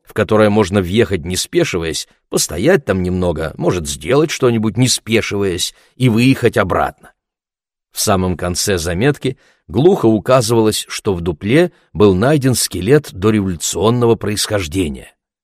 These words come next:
Я подозреваю, что эта фраза, скрыто полемизируя со статьей в Кенгурийской «Нови», тайно рекомендовала следственным органам Кенгурийского района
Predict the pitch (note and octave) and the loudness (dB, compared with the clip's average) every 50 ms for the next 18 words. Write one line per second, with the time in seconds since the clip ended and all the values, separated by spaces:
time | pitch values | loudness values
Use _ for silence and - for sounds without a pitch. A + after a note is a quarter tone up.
0 | _ _ _ _ _ _ _ _ _ - E2 F#2 F#2+ F2+ - F2 D#2+ E2+ E2 E2 | _ _ _ _ _ _ _ _ _ -8 -4 -2 -2 -2 -4 -4 -6 -6 -6 -4
1 | F2+ F#2 F#2 F2+ F2 F2 D#2+ - - - F#2+ F2 - F2 - - - G#2 G#2 A2 | -2 -2 0 0 0 -2 -4 -6 -4 -4 -4 -2 -4 -6 -8 -4 -2 0 2 2
2 | G2+ D#2 D#2 C2 - _ _ _ _ _ _ _ - - - - F#2+ G2+ G#2 E2 | 0 0 -4 -10 -12 _ _ _ _ _ _ _ -10 -8 -6 -4 -2 -2 -2 -2
3 | - F#2+ F2+ F2 E2 - - G#2 F#2+ F2+ F2+ F2+ F#2+ F#2 E2 F2 G2 F#2 F2 E2+ | -2 -2 -2 -2 -4 -4 -6 -6 -4 -2 -2 -2 -2 -2 -2 -2 -2 0 0 -2
4 | E2 - - G2+ F#2 - - G2 F2+ - - F#2 G2 F#2+ F2 D#2 - - - F#2+ | -2 -4 -6 -6 -6 -6 -4 -6 -6 -6 -6 -4 -2 -2 -2 -4 -6 -8 -6 -6
5 | F#2 F2 F2 F#2+ F2+ F#2 F2+ D#2+ - - - F2+ F2+ E2+ F2+ G#2+ B2+ C3+ A#2+ E2+ | -6 -4 -4 -4 -4 -4 -6 -6 -8 -8 -8 -8 -6 -4 -2 -2 0 0 0 -2
6 | D#2 C2 - - _ _ _ _ _ _ _ _ _ - A2+ B2 C3 C3+ B2 A#2 | -4 -8 -14 -16 _ _ _ _ _ _ _ _ _ 0 2 2 4 4 2 2
7 | A2+ A2 A2 - G#2 G#2 - - G#2 G2+ G2+ G2 F2+ G2 G2+ G#2+ A2+ A2+ G#2 G2+ | 2 0 0 -2 -4 -4 -2 0 0 0 0 0 0 0 0 2 2 0 0 -2
8 | - - - G2+ G#2+ - - - - G2+ F#2+ F#2+ G2 A2+ B2+ C3+ B2+ G2+ A2 G#2+ | -2 -4 -2 -2 -2 -2 -2 -4 -6 -4 -2 -2 0 2 2 2 2 2 2 2
9 | G#2 G#2 - - G#2+ G2+ F2+ G2 G#2 G#2 G#2 F#2+ - - - F#2 F#2 F2+ F#2 F#2+ | 2 0 -2 -2 -4 -2 -2 -2 -2 -2 -2 -4 -6 -6 -4 -2 -2 0 0 0
10 | A#2+ C3+ B2 G#2 F2+ | 0 0 0 0 -2